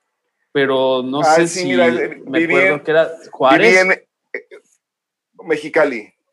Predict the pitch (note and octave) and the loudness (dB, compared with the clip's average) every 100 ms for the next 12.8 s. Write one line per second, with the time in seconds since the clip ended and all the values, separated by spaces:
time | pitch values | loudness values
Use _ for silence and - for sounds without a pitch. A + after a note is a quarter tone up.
0 | _ _ _ _ _ _ _ _ _ _ | _ _ _ _ _ _ _ _ _ _
1 | D#3 C#3+ B2+ - B2+ G#2 - B2 C3+ A#2 | -4 -4 -8 -10 -8 -8 -8 -8 -6 -2
2 | D#3+ E3 E3 D#3 C#3+ C3+ B2+ B2 - _ | -2 0 -2 -2 -2 -4 -6 -14 -20 _
3 | _ _ _ _ _ _ C#3+ C#3 C#4 C#4 | _ _ _ _ _ _ -12 -12 -12 -20
4 | B3+ - C#3+ B2+ C3 C3 B2 B2 A#2+ C3+ | -20 -8 -4 -2 -2 -8 -6 -8 -6 -6
5 | C3+ C3+ C3+ - - - - D3 F3+ F#3 | -4 -6 -8 -16 -20 -20 -4 -2 -2 -6
6 | F3 E3+ E3+ E3+ E3+ E3 D#3+ E3 E3 E3 | -2 0 2 0 -4 -2 -2 0 2 2
7 | E3+ D#3+ C#3+ C#3 C3+ C3 B2 A#2+ A#2 A#2 | 2 0 -4 -8 -10 -12 -12 -14 -16 -20
8 | B2 D#3+ D#3 D#3+ _ F#3 E3 D#3+ D#3+ - | -20 _ -14 -14 _ -16 -12 -12 -10 -2
9 | F3+ G3+ F#3 D#3+ F#3 F3+ - F3 F3+ A#3+ | 0 0 -4 -6 -10 -16 -8 -6 0 2
10 | A#3 D#3+ D#3 D#3+ D3+ C3+ D#3+ E3 F3 C#3 | 2 2 2 2 0 -8 -8 -6 -4 -2
11 | C#3+ D3+ D3 C3+ C3 C3 A2 - _ _ | 0 -2 -2 -2 -2 -2 -4 -8 _ _
12 | - A#2+ C3+ C#3 D#3+ F#3 G3 - | -8 -6 -6 -8 -8 -6 -6 -10